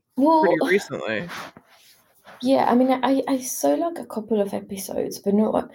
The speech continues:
Speaker 1: I think when it was on M T V, maybe, like, I knew about it,
Speaker 2: Mm-hmm.
Speaker 1: but I, we didn't really, I think we only had cable when I was, like,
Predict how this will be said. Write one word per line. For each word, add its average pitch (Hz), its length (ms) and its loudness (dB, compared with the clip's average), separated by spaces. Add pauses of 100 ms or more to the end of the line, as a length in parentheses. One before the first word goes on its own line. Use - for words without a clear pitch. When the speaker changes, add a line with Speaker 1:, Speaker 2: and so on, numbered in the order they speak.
(440)
Speaker 1:
I 214 80 -6
think 285 220 2
when 339 140 4
it 285 60 6
was 262 180 2
on 202 100 2
M 208 180 2
T 202 200 -4
V, 185 260 -4
maybe, 214 580 2
like, 233 160 2
I 208 60 4
knew 226 280 6
about 160 340 0
it, 160 320 0 (180)
Speaker 2:
Mm-hmm. 180 280 2
Speaker 1:
but 208 80 4
I, 202 120 4
we 214 140 4
didn't 226 300 4
really, 202 580 2
I 196 40 -8
think 208 260 -6 (1700)
we 220 160 4
only 220 240 6
had 196 520 2
cable 175 840 -2 (160)
when 180 220 -4
I 175 120 4
was, 175 320 -2
like, 180 440 0